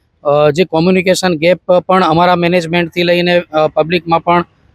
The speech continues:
અ, ક્યાંય ન રહે એ હેતુસર અમારું ટોપ મેનેજમેન્ટ પણ અમને જરૂરી માલ સામાન, અ, તથા જરૂરી કોઈ પણ, અ, જે આને લગતી કોઈ પણ પ્રોડક્ટ છે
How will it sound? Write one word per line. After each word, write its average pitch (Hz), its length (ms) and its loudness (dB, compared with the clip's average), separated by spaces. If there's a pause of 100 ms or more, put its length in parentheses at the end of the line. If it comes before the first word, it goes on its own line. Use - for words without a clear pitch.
(160)
અ, 147 60 2
ક્યાંય 170 240 -2
ન 170 100 2
રહે 190 300 2
એ 175 160 -2
હેતુસર 175 400 -2
અમારું 175 280 -2
ટોપ 170 240 -2
મેનેજમેન્ટ 180 520 -2
પણ 202 200 0 (400)
અમને 180 220 -2
જરૂરી 170 340 0
માલ 165 240 0
સામાન, 190 480 0 (420)
અ, 160 160 0
તથા 185 300 0
જરૂરી 190 360 2
કોઈ 190 220 0
પણ, 196 280 0
અ, 190 260 0
જે 185 200 -6
આને 180 200 0
લગતી 175 300 -2
કોઈ 185 180 -2
પણ 196 160 -2
પ્રોડક્ટ 180 360 0
છે 175 260 -2